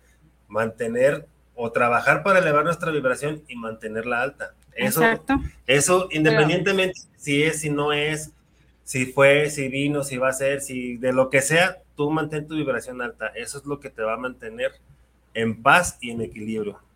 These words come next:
Speaker 1: independientemente
Speaker 3: Sí.
Speaker 1: de todo lo que pase.
Speaker 2: Sí.
Speaker 3: Pero hay mucha gente que, que le dices que tienes que mantener la vibración alta y no saben lo que significa eso y, y, y, y a lo mejor piensan que es estar todo el día en plan super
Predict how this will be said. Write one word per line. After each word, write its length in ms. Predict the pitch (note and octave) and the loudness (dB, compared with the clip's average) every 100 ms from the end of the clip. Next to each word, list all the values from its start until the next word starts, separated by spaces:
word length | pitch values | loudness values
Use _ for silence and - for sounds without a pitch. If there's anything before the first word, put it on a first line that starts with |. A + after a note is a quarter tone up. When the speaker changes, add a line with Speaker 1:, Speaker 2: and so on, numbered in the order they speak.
| _ | _
Speaker 1:
independientemente 1080 | A2 A2 G#2+ _ _ _ - A2+ B2+ - D3 | -8 -6 -8 _ _ _ -6 -4 -2 -2 0
Speaker 3:
Sí. 40 | D#3 | -2
Speaker 1:
de 60 | |
todo 120 | D3+ C#3 | 2 0
lo 140 | C#3 | 0
que 80 | B2 | -4
pase. 260 | A2 - _ _ - - | -6 -8 _ _ -20 -8
Speaker 2:
Sí. 240 | G#3 A3+ - _ - _ _ _ _ | -2 -2 -4 _ -20 _ _ _ _
Speaker 3:
Pero 140 | - A#3 | -2 0
hay 40 | |
mucha 260 | E4+ F4 D#4+ | -2 -4 -6
gente 300 | E4+ D#4 E4+ | -4 -2 0
que, 320 | D4 B3+ G3 | 2 2 0
que 100 | G#3 | -4
le 100 | A3+ | -2
dices 340 | G#3+ B3 D4+ - | -2 -4 -6 -8
que 100 | D4 | -8
tienes 240 | C#4+ C#4 | -6 -6
que 80 | C#4 | -6
mantener 380 | B3+ B3+ B3+ B3+ | -6 -4 -2 0
la 140 | G#3+ | 0
vibración 480 | F3 F3 F3 G#3 A3+ | 0 -2 -4 -6 -4
alta 320 | A#3+ B3 A#3+ | -4 0 -2
y 40 | G#3 | -2
no 120 | G3 | -4
saben 280 | G#3 C#4+ G#3 | -4 -2 0
lo 80 | F3 | -2
que 80 | |
significa 560 | D#3 E3+ D3 - D#3+ D#3 | -4 -10 -12 -10 -4 -2
eso 200 | F#3 B3 | -2 -2
y, 160 | A3+ E3 | -2 -4
y, 400 | G3+ F#3+ - F#3+ | -6 -6 -6 -8
y, 40 | - | -2
y 40 | |
a 60 | F3+ | -2
lo 40 | |
mejor 260 | F3+ F3+ A#3 | -2 -4 -4
piensan 360 | D4+ C#4 C#4+ C4 | -4 -4 -4 -4
que 100 | A#3 | -4
es 100 | A3+ | -4
estar 320 | A3+ A#3 A3 | -2 0 0
todo 120 | A3+ | 0
el 160 | G#3+ G#3 | 0 2
día 140 | A3+ | 0
en 100 | G#3+ | -2
plan 280 | G#3 A3+ A3 | -2 -2 -2
super 600 | A3 A3+ G#3 G#3 G3+ F#3+ | -4 -4 2 4 4 2